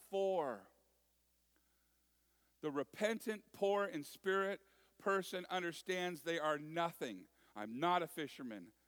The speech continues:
I live with unclean people with unclean lips. I am nothing, and yet I'm in the presence of God. I don't deserve this." And even more he gives, he says, "Look,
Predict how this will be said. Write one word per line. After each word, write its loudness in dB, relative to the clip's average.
I 6
live 4
with -2
unclean -2
people -6
with -2
unclean 0
lips. 2
I 2
am -4
nothing, 2
and 0
yet 4
I'm 2
in -2
the 0
presence 2
of -8
God. 4
I 2
don't -2
deserve -4
this." -4
And -4
even -4
more 0
he -4
gives, -4
he -8
says, -12
"Look, -10